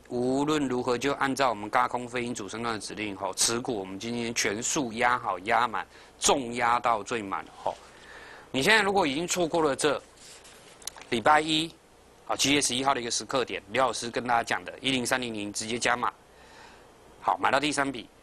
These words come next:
我们是在七月十一号的早盘一零二五零开盘前八点，八点四十几到五十的时候，一零二五零直接市价买。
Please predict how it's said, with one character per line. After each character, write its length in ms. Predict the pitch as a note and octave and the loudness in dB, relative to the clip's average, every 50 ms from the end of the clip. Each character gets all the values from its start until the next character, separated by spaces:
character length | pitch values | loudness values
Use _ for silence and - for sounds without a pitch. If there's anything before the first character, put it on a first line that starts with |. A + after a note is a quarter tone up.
| - - - - - - - - - - | -20 -20 -20 -20 -20 -20 -18 -16 -8 0
我 80 | - | 2
们 100 | C#3+ D#3 | 4 4
是 80 | E3+ G#3+ | 6 8
在 180 | A#3 A#3 A3 G3 | 10 10 10 8
七 200 | - - G#3+ A3 | 6 4 4 6
月 120 | A3 G3+ | 6 6
十 140 | F#3 - E3+ | 4 2 0
一 120 | E3 F3 | 2 4
号 120 | F3 F#3+ F3 | 4 4 4
的 80 | D3+ | 4
早 160 | - C3+ A2+ | 2 0 2
盘 180 | G2 A#2+ A#2+ C#3 | 2 2 0 2
一 100 | E3 F3 | 2 2
零 140 | D#3 D3+ D#3+ | 2 4 4
二 60 | D#3 | 2
五 60 | C#3 | 2
零 160 | E2+ - A#2+ | 0 -2 -2
开 220 | - - F#3 F3+ F3+ | 2 4 4 4 6
盘 220 | E3 D#3+ C#3 C#3+ | 4 2 0 0
前 200 | C#3 - B2+ B2+ | -2 -4 -4 0
八 140 | B2+ D3 D3 | 2 2 2
点， 220 | C#3+ C3+ C#3 C3+ - - - - - - - | 2 0 -2 -4 -8 -12 -20 -20 -20 -8 0
八 100 | - D#3+ | 0 0
点 140 | D3 C3 A#2 | 2 2 0
四 220 | - - - E3 | 0 0 2 0
十 60 | D#3 C3+ | -2 -2
几 140 | A2+ A2 | -4 -2
到 140 | G2+ C#3 C#3+ | 0 2 2
五 140 | C3 A2 G2 | 2 0 -4
十 100 | - G#2+ | -6 -6
的 220 | G#2+ G#2+ G#2+ A2 | -4 -4 -4 -2
时 60 | A#2 B2+ | -2 -2
候， 80 | B2 | -2
一 120 | - D3+ D3 | 0 2 2
零 140 | C#3+ D3 | 4 4
二 60 | D#3+ C#3+ | 4 2
五 60 | A#2+ | 2
零 200 | A2+ A2 A2 G#2+ | 0 -4 -6 -6
直 100 | A#2 A#2 | -6 -4
接 100 | A2+ B2+ | -2 0
市 200 | - - C#3 A#2+ | 0 0 0 2
价 160 | B2+ A#2+ A2 | 0 0 0
买。 160 | G2 F#2+ E2+ | 0 -4 -6